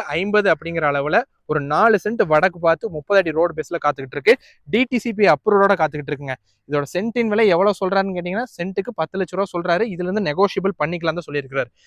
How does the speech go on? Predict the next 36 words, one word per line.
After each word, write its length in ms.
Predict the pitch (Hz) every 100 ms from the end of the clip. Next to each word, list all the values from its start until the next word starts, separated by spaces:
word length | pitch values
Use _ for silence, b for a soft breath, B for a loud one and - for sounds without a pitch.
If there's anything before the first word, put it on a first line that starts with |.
| b b
So, 180 | - 147
ரேட்டு 380 | 156 240 262 254
அவங்க 280 | 226 156
சொல்ல 240 | 147 170 196
தான் 200 | 214 196
செய்வாங்க. 340 | 180 175 170 170
இதுல 260 | 139 139
இருந்து 120 | 180 175
நெகோஷியபிள் 540 | 156 196 - 175 156
ஆகும் 460 | 139 170 190 208 175 _ _ -
அப்படிங்கறத 460 | 151 165 160 165
நாங்க 240 | 156 143 135
உங்களுக்கு 320 | 131 135 - - 175
தெளிவா 180 | 220
சொல்லும் 340 | 208 165 185 185
போது, 160 | 170
நீங்க 180 | 175 139 -
பண்ண 180 | 160 202
வேண்டியது 280 | 202 190 151
ஒண்ணுதான், 260 | 151 151
நேர்ல 320 | 135 202 240 185
வந்து 220 | 165 190 -
பாருங்க. 420 | 139 165 190 151 - _ _ - 170
சைட்டு 260 | 233 226 -
பிடிச்சது 400 | 190 220 233 220
அப்படின்னா, 440 | 175 143 131 135 135 _ _ _
கண்டிப்பா 420 | 190 233 240 233
சொல்ற 340 | 180 170 185
ஒரு 140 | 160 135
நல்ல 300 | 143 202 220
ரேட்ல 280 | 170 165
நெகோஷியபிள் 540 | 170 143 175 - 165 151 -
ஆகிறதுக்கும் 480 | 151 160 147 180 180
சான்சஸ் 320 | 143 156 151 -
கண்டிப்பா 380 | 139 151 160 143
இருக்கும். 340 | 135 135